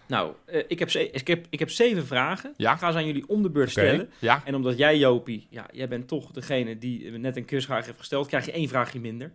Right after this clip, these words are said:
Speaker 2: Ah.
Speaker 1: Gewoon uit, als straf
Speaker 2: Oh.
Speaker 1: eigenlijk.
Speaker 2: Ah,
Speaker 1: Omdat
Speaker 2: oké.
Speaker 1: je,
Speaker 2: Ja.
Speaker 1: Duifje geef ik er eentje meer.
Speaker 2: Oké.
Speaker 1: Die mag dan ook
Speaker 3: Hey.
Speaker 1: beginnen. Ik ga met de eerste vraag beginnen. Ehm, wie maakte het allereerste Feyenoord doelpunt in tweeduizend drieëntwintig?
Speaker 2: Ja, weet ik.
Speaker 1: Duif.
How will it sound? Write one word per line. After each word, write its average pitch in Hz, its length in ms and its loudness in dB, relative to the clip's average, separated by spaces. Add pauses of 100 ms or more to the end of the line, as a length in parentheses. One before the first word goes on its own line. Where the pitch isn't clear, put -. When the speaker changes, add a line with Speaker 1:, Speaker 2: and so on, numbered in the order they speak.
Speaker 2:
Ah. 98 180 0
Speaker 1:
Gewoon 135 320 2
uit, 117 160 -2
als 143 200 -2
straf 127 320 2
Speaker 2:
Oh. - 60 -4
Speaker 1:
eigenlijk. 135 380 0
Speaker 2:
Ah, 92 160 -4
Speaker 1:
Omdat 87 160 -2
Speaker 2:
oké. 78 100 -4
Speaker 1:
je, 113 120 -8 (140)
Speaker 2:
Ja. 90 240 -6 (120)
Speaker 1:
Duifje 160 360 6
geef 151 220 4
ik 127 80 -6
er - 60 0
eentje 131 280 -2
meer. 120 300 -6 (100)
Speaker 2:
Oké. 92 320 -4 (180)
Speaker 1:
Die 147 120 -2
mag 170 140 4
dan 175 120 4
ook 151 60 8
Speaker 3:
Hey. 117 80 4
Speaker 1:
beginnen. 127 420 0
Ik 190 80 -8
ga 233 100 2
met 214 120 0
de 233 80 -4
eerste 208 220 0
vraag 208 240 0
beginnen. 185 500 -4
Ehm, 151 240 -4 (320)
wie 175 360 0
maakte 247 360 0
het 147 360 -2 (280)
allereerste 254 560 4
Feyenoord 190 380 2
doelpunt 160 600 -4
in 127 360 -2 (480)
tweeduizend 123 520 0
drieëntwintig? 196 380 4
Speaker 2:
Ja, 240 40 0 (220)
weet 127 140 2
ik. - 100 -14
Speaker 1:
Duif. - 420 -2